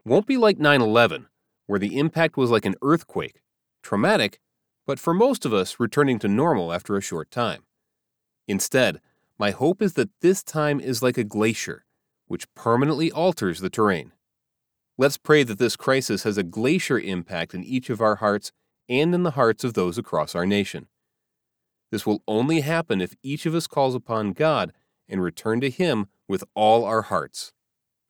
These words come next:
Joel two. Christian educators, make no mistake about it. You are spiritual frontline workers during this time of crisis, preparing a generation of students for such a time as this.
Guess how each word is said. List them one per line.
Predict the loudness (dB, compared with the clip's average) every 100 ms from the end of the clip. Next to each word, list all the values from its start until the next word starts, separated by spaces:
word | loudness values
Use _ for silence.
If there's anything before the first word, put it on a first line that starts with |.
| _
Joel | 0 2 0
two. | -2 -6 -6 _ _ _ _ _ _ _ _ _
Christian | 0 0 4 2
educators, | 2 2 2 2 -2 _ _
make | 0 0
no | 4 2
mistake | 2 0 0 0
about | 2 2 2
it. | -2 _ _ _ _ _
You | 0 4
are | 4
spiritual | 2 2 4 4 2 0
frontline | 2 2 2 2 2
workers | 4 2 2 -2 -2
during | -2 0
this | 0 -2
time | -2 -2
of | -2
crisis, | -2 -2 -2 -8 -10 _ _ _
preparing | -10 -2 0 2
a | 2
generation | 4 4 2 2 -2
of | -2
students | -2 -2 -2 -4
for | 0 0 0 -4 _
such | -12 -4 -2 -2
a |
time | -2 -2 -2 -2
as | -8
this. | -2 -2 -2 -18